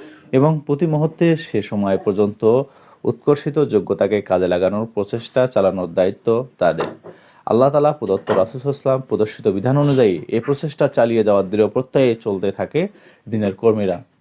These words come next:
তাই আল্লাহ তাআলার সব নিয়ামতের সর্বোচ্চ সুন্দর ব্যবহার নিশ্চিত করতে হবে। তিনি বলেন, বর্তমান সময়ে দায়িত্বশীলদের সব ক্ষেত্রে যথাযথ ভূমিকা পালন করতে হবে। দেশ এক কঠিন ক্রান্তিকাল পার করছে।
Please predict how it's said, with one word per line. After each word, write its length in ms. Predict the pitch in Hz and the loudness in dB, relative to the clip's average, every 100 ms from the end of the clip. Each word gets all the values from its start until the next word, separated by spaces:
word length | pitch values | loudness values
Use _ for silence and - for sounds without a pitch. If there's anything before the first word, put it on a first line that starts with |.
| _ | _
তাই 160 | 98 | 0
আল্লাহ 240 | 90 101 113 | 2 2 2
তাআলার 240 | 117 120 | 2 -2
সব 260 | 120 104 92 | -2 -4 -4
নিয়ামতের 560 | 98 101 113 113 127 151 - - _ - | -4 -2 -2 -2 -2 -2 -10 -20 _ -6
সর্বোচ্চ 460 | 135 143 156 156 | 0 2 0 -2
সুন্দর 440 | 165 - 110 98 95 | -8 -6 -4 -2 2
ব্যবহার 380 | 92 101 117 | 0 0 -4
নিশ্চিত 380 | 120 95 - 151 151 _ | -4 -10 -6 -6 -6 _
করতে 260 | 101 - 90 | -6 -2 0
হবে। 240 | 87 87 - _ - - | 0 -2 -8 _ -12 -2
তিনি 180 | 151 | 2
বলেন, 300 | 175 139 127 185 _ _ - | 4 4 4 -2 _ _ -4
বর্তমান 460 | 117 - 165 175 | -4 -2 -2 0
সময়ে 440 | 160 - 117 104 127 | -2 0 0 2 2
দায়িত্বশীলদের 580 | 110 104 127 120 131 143 | 2 0 -2 -4 -2 -2
সব 240 | - 98 - | -2 -6 -4
ক্ষেত্রে 360 | 113 - 131 | -6 0 2
যথাযথ 400 | 110 104 113 139 | 2 0 -2 -2
ভূমিকা 540 | 151 120 104 98 120 156 _ | -4 -6 -4 -2 -2 -4 _
পালন 260 | 104 101 92 | -2 -2 0
করতে 300 | 101 98 90 | -2 -2 -2
হবে। 260 | 113 107 87 _ - _ - - _ | 2 2 0 _ -20 _ -20 -20 _
দেশ 280 | 120 147 180 | 0 2 4
এক 160 | 190 - | 0 2
কঠিন 260 | 139 139 135 | 0 0 0
ক্রান্তিকাল 420 | 127 110 110 113 | 0 -2 -4 -4
পার 220 | 113 104 | -2 -4
করছে। 400 | 104 98 - 95 | -4 -8 -6 -10